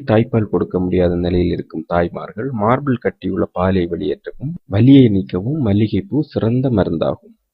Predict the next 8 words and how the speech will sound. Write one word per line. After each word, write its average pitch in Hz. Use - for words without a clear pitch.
மல்லிகைப்பூவை 104
அரைத்து 92
மார்பகத்தில் 101
பற்று -
போட்டால் 104
அந்த 90
வலி 117
குறைந்து 101